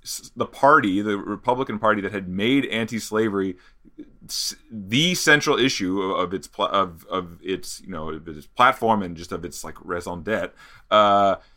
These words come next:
it, it was their winning of the White House that then led to the secession and thus the Civil War. So, like, without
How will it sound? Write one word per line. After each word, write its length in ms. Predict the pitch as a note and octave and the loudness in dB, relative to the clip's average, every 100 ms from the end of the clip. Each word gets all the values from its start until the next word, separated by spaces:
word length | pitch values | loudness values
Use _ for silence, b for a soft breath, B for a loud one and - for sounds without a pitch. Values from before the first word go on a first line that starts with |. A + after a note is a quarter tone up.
| b - - - A2+ - - - | b -20 -20 -20 -20 -20 -18 -14
it, 220 | - D3 E3 | -6 0 6
it 40 | |
was 200 | E3+ C3+ | 6 6
their 300 | A2+ E3 F#3+ | 6 8 8
winning 360 | C3+ E3 F#3 D3+ | 6 6 6 4
of 100 | A#2 | 2
the 100 | A2 | 4
White 280 | A#2 E3+ | 4 4
House 320 | A2 D#2 E2 - | 2 -4 -6 -4
that 200 | A#2+ G#2+ | -4 0
then 180 | C3 | 0
led 440 | G#2+ G2+ A#2+ D#3 C#3+ | 0 4 6 6 4
to 380 | C#3+ A#2+ G#2 G2+ | 2 4 2 0
the 80 | F#2 | -4
secession 520 | - G#2+ C3 B2+ G#2+ | -8 -4 0 2 2
and 140 | G2+ G#2 | 2 2
thus 160 | G#2+ | 2
the 80 | - | 0
Civil 260 | G#2 A#2+ G#2 | -2 0 4
War. 200 | C#3+ G#2 | 4 4
So, 120 | B2+ | 2
like, 160 | B2 G#2 | 2 2
without 600 | A#2 - C3+ E3+ F3+ | -2 4 6 6 2